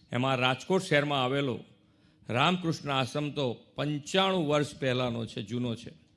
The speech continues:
આ ઉપરાંત લીંબડી,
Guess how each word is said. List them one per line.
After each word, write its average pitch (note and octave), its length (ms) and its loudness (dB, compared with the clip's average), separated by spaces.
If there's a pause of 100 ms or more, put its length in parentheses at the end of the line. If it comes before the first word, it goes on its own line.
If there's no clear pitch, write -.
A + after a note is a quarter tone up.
(1040)
આ C#3+ 180 4
ઉપરાંત C#3+ 480 2
લીંબડી, C#3 600 2